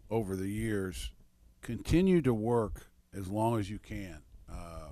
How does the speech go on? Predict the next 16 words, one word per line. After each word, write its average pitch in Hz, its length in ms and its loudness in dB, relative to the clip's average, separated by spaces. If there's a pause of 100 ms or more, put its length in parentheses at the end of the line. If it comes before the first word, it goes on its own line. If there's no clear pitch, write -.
(760)
some 147 160 0
people 143 280 4
think, 131 300 2
"Well, 131 280 6
we're 127 140 4
just 123 220 -2
gonna 117 160 2
retire 113 580 4
and 98 140 -2
go 101 180 0
out 101 160 -4
and 101 100 -6
do 110 180 0
stuff," 95 480 -2
and, 85 140 -8 (100)
and, 101 240 -4